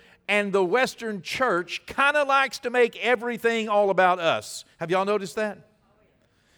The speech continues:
Yeah, we kind of have gotten into this pattern, uh, for, you know,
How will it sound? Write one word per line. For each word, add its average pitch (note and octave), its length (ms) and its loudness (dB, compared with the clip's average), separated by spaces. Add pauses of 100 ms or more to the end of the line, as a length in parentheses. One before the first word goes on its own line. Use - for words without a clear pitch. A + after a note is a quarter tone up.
(200)
Yeah, G#3+ 160 4
we C4 160 4
kind E4+ 340 4
of C4 140 4
have A3+ 180 2
gotten A#3+ 300 2
into A#3 160 -4
this G3+ 240 2
pattern, F#3+ 640 -2
uh, F3+ 160 2
for, F3+ 460 4 (360)
you E3+ 140 -6
know, E3+ 160 0